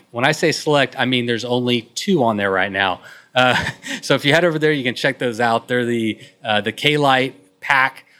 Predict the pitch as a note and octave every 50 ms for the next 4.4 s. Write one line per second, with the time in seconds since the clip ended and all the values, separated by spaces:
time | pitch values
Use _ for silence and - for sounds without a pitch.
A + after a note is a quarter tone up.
0 | _ _ _ A#2+ A#2 C3 C#3+ D3+ D3+ D3 C3+ B2 A#2 A#2+ B2+ B2+ B2+ B2 B2+ A#2+
1 | A#2+ A2+ - B2 A#2+ A#2 A2 B2+ B2 A#2+ A#2 A2+ A2+ A#2 A2+ - A2+ G#2+ G#2+ A2
2 | A2+ A2+ A2+ A2+ A2 A2 A2+ B2 C3 B2+ - - - C#3+ C3 A2 B2+ B2+ B2 A#2+
3 | A#2+ A#2+ A#2 A#2 - - A#2 G#2+ G#2 G2+ F#2+ - - C3+ B2 B2 B2 A#2+ A#2 A#2
4 | A#2+ A#2 A#2 A#2 A2+ A2 A2 G#2+